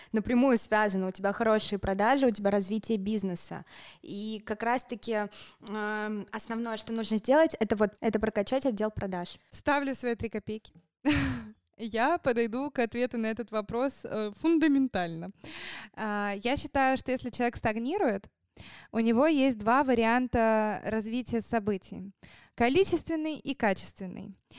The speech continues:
Speaker 2: Количественный вариант — это масштабироваться, то есть искать,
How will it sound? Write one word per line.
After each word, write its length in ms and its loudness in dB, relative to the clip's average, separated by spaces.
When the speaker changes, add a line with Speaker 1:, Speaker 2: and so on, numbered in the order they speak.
Speaker 2:
Количественный 560 0
вариант — 420 2
это 180 4
масштабироваться, 880 2
то 160 0
есть 240 0
искать, 580 0